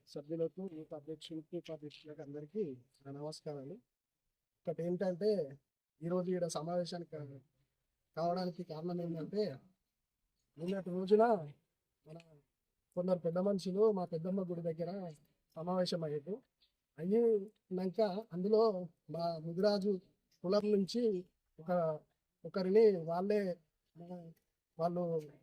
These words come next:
సర్పంచ్గా నిలబెట్టడం జరిగింది. అయితే మాకు చెప్పలేదు, అయినా కూడా చెప్పకపోయినా మేము WhatsApp-లలో అందులో ఇందులో చూసినాం.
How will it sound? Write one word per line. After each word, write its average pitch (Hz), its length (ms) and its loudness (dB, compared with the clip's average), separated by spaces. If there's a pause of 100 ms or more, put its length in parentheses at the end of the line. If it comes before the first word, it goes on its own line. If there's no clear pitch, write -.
సర్పంచ్గా 196 760 4 (200)
నిలబెట్టడం 180 560 0
జరిగింది. 156 440 -4 (680)
అయితే 220 360 10
మాకు 190 300 2
చెప్పలేదు, 180 560 8 (480)
అయినా 214 200 8
కూడా 233 300 8 (520)
చెప్పకపోయినా 220 480 6
మేము 214 380 8
WhatsApp-లలో 208 580 4
అందులో 208 400 4
ఇందులో 202 280 2
చూసినాం. 208 480 2